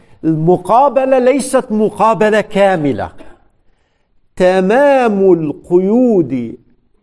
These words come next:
عند الشيخ الأعظم ترجع إلى أين؟ إلى المادة، لأن، لأنه في استحالة، لأن الهيئة معنى حرفي، والمعنى الحرفي غير قابل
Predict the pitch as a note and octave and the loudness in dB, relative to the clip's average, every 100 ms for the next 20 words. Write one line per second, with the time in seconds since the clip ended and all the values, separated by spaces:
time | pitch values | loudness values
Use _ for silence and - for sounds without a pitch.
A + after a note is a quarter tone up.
0 | _ - F#3 - C4+ C#4 A#3+ C4 - B3+ | _ -12 -6 -2 0 0 0 -2 -2 -2
1 | C4 A#3 B3 A#3+ A#3+ A3+ A#3 A#3+ G#3 A3+ | -2 0 -2 0 0 0 0 -2 0 0
2 | A#3 G#3+ A3+ A#3 A3+ A3+ B3 C4 A3+ - | 0 0 0 0 0 2 0 0 -6 -12
3 | _ _ _ _ _ _ _ _ - - | _ _ _ _ _ _ _ _ -10 0
4 | F#3 E3 D3 A#2 - _ _ _ _ _ | 2 2 -2 -8 -12 _ _ _ _ _
5 | _ _ - D3+ F#3 G3 G3 - _ D3 | _ _ -6 -4 0 0 -2 -6 _ -8
6 | D#3 - G3+ - - F3+ - A3+ G#3+ C#3 | -8 -8 -8 -8 -6 -4 0 0 2 0
7 | A2+ C#3 D#3 D3+ C3+ G#3+ G3+ F#3+ F#3+ G#3+ | -2 -4 -4 -4 -2 0 0 0 -2 0
8 | A#3 B3 A3 _ _ _ _ _ _ - | -2 -2 -8 _ _ _ _ _ _ -8
9 | F#3+ A#3+ - G#3+ F3+ E3+ F3 F#3+ G3 F#3 | -2 -2 -2 0 2 2 0 -2 0 -4
10 | - A#3 G#3 A3+ F#3+ A3+ A3+ A3+ B3 B3+ | -2 -4 0 -2 2 0 0 0 0 2
11 | C4+ B3+ | 2 0